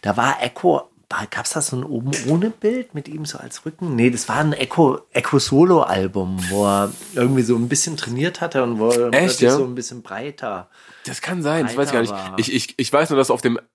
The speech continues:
Speaker 2: ich glaube, ersten Erst guter Junge Sampler gab's einen Song von Echo, da hat er so durchblicken lassen, "Ey, ich schreib eh für alle." <laughs> So, äh, Branks Genie hieß das. Vielleicht war's auch der zweite Sampler, ist auch egal. Auf jeden Fall hat er so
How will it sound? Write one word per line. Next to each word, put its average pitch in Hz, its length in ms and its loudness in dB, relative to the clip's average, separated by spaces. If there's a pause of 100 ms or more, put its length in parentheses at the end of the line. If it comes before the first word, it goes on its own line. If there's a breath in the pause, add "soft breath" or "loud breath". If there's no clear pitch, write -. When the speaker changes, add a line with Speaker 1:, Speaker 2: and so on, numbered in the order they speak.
(100)
Speaker 2:
ich 123 160 -10
glaube, 131 260 0
ersten 151 340 -2
Erst 131 220 0
guter 135 140 -2
Junge 139 180 0
Sampler 139 300 0
gab's 120 180 2
einen 117 100 0
Song 139 220 0
von 131 160 -2
Echo, 151 420 -2 (140)
da 113 100 2
hat 123 160 0
er 131 240 4
so 120 220 4
durchblicken 127 1300 -2
lassen, 120 320 2
"Ey, 139 160 2
ich 127 80 -4
schreib 120 200 0
eh 139 100 -2
für 113 180 0
alle." 110 360 2
<laughs> 175 640 -2
So, 165 180 2 (460 loud breath)
äh, 117 180 -2
Branks 117 500 2
Genie 107 220 0
hieß 107 200 -4
das. 110 380 0
Vielleicht 127 180 -4
war's 151 140 -4
auch 139 40 -4
der 113 100 0
zweite 117 240 2
Sampler, 98 180 -6
ist 101 100 -6
auch 107 80 -6
egal. 113 280 2
Auf - 260 -18
jeden 117 100 0
Fall 147 120 4
hat 139 80 4
er 131 140 4 (220 loud breath)
so 117 400 2